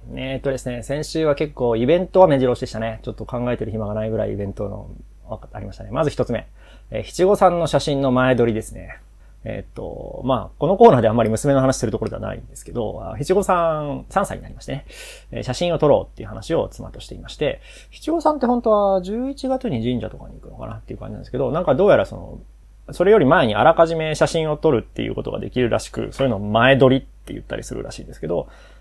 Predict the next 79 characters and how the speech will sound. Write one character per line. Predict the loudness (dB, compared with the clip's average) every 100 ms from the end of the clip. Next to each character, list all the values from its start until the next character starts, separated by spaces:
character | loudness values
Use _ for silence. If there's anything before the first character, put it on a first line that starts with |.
| -12
え | -10 -10
っ | -12
と、 | -12 -12 -14 -16 -16 -8
ま | -6
あ、 |
近 | 0 0
く | 0
の | -4
シ | -4
ョ |
ッ | -2
ピ | 0
ン |
グ | 0
セ | 0
ン | -2
タ | -2
ー |
に | -4
あ | -6
る |
写 | -8
真 | -6 -6
屋 | -6
さ | -8
ん | -8
に | -10
行 |
っ | -8
て、 | 0 0 0
え | -8 -14
っ | -14
と、 | -14
娘 | -12 -10 -10
の | -10
写 | -12
真 | -10 -6 -4
を | -4
撮 | -6
っ |
て | -10
も | -16 -14
ら |
い | -10
に | -10 -10
行 | -14
き | -16
ま |
し | -16
た | -16
と。 | -20 -20 -20 -20 -14
ま | -6
あ、 |
大 | -2 -2
体 | 0 0 2
と | 2
い | 2
う |
か、 | 0 -4
え | -6
っ |
と、 | -8 0
親 | 6 6
も | 6
一 | 0
緒 | -4
に | -6
撮 | -2
る | -2
っ |
て | -4 -14
い | -16
う |
こ | -14
と | 0
で、 | 2 4 0 -10
え | -16
っ | -16
と、 | -16 -16 -20 -20